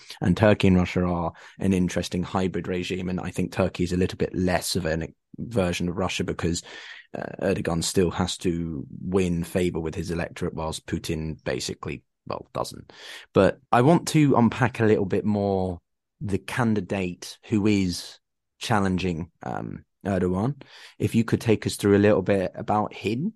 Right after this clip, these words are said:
his backers, the opposition coalition, 'cause I think a lot of people aren't, uh, they're interested in Turkey, but maybe don't know the intricate details. Um, but also a sort of tag-on question to that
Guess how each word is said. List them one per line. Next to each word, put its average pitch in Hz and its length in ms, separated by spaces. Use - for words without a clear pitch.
his - 240
backers, 123 560
the 110 100
opposition 98 640
coalition, 101 580
'cause 92 100
I 95 80
think 90 180
a 98 40
lot 90 120
of - 60
people 92 280
aren't, 85 220
uh, 62 280
they're 98 220
interested 98 420
in 90 140
Turkey, 90 300
but 90 160
maybe 90 220
don't 92 280
know 90 240
the 87 380
intricate 92 340
details. 110 440
Um, 107 180
but 107 120
also 113 440
a 101 80
sort 101 200
of 95 100
tag-on 98 440
question 98 440
to 90 160
that 85 500